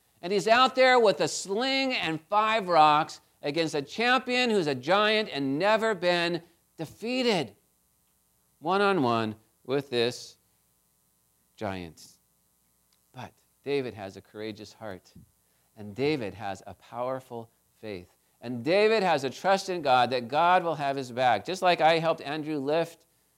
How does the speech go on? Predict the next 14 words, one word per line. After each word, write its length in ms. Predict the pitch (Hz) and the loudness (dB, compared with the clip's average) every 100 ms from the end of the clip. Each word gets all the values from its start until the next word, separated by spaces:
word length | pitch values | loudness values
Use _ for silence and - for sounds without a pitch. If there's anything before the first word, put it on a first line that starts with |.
| _ _ _ _ | _ _ _ _
the 80 | 127 | -12
saxophone 460 | - 135 135 131 | -6 -8 -6 -10
case, 460 | 117 117 101 - - _ _ _ | -8 -10 -10 -12 -20 _ _ _
David 360 | 170 196 190 175 | -8 -6 -4 -6
knew 320 | 143 131 107 104 _ - | -4 -4 -4 -10 _ -12
that 220 | 120 117 | -12 -8
God 420 | 170 175 175 165 | -8 -6 -6 -8
would 220 | 117 113 | -10 -8
be 300 | 143 170 175 | -4 -2 -2
with 280 | 147 147 147 | -2 -4 -2
him 280 | - 120 120 | -4 -4 -6
in 140 | 120 | -8
this 160 | 123 - | -10 -8
battle. 480 | 113 117 110 98 | -6 -4 -2 -4